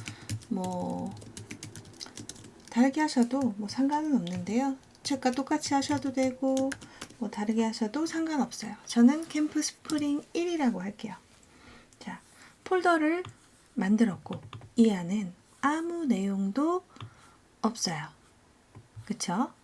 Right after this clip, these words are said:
음. 자, 이렇게 그냥 일단 만들기만 하는 거예요. 만든 다음에 지금 브이에스 코드가 우리가 실행이 되어 있잖아요. 여기에서 오픈 폴더,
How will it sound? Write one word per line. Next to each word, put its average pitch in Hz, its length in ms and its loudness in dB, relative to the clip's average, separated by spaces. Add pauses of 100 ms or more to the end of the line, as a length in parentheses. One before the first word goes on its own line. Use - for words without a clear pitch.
(140)
음. 185 220 -2 (500)
자, - 260 -6 (300)
이렇게 262 280 10
그냥 208 160 8
일단 180 240 -4
만들기만 175 640 4
하는 247 280 6
거예요. 170 480 -4 (480)
만든 247 500 10
다음에 190 800 2
지금 196 300 0
브이에스 240 600 4
코드가 254 440 -2
우리가 196 280 -2
실행이 302 400 -2
되어 208 200 -4
있잖아요. 202 680 -2 (400)
여기에서 202 680 2 (460)
오픈 262 560 8
폴더, 185 340 0